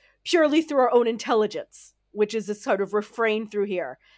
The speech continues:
And that is, when I say very of the time, because you do see that in other sixties sci-fi as kind of this trope, um, in a way that you really do not see it these days,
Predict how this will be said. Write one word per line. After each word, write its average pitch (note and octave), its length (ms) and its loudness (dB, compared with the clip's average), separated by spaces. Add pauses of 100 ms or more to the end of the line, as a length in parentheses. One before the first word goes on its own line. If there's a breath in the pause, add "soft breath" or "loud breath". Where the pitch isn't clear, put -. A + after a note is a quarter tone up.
And A3 80 -4
that C4 100 4
is, C#4+ 180 0
when A#3+ 120 0
I B3+ 60 2
say D4 140 -4
very A#3 320 2
of G#3+ 120 -4
the G3+ 60 -6
time, C#4+ 280 -4
because G#3+ 220 -10
you G#3 80 -8
do G#3 120 -8
see C#4+ 260 -4
that G#3+ 180 0
in G#3 80 -4
other F#3+ 160 -4
sixties F#3+ 380 -12
sci-fi A3 460 -2
as F3 160 -6
kind F3+ 220 -6
of E3 80 -14
this F3+ 180 -10
trope, B3 420 0 (560)
um, F#3+ 500 0 (960)
in B3 120 4
a A#3+ 60 6
way A#3 200 6
that A3+ 160 -2
you G#3+ 100 -6
really A3+ 320 -8
do A3 120 -8
not G#3 260 -2
see G3+ 180 -6
it - 100 -10
these D3 180 -16
days, - 340 -20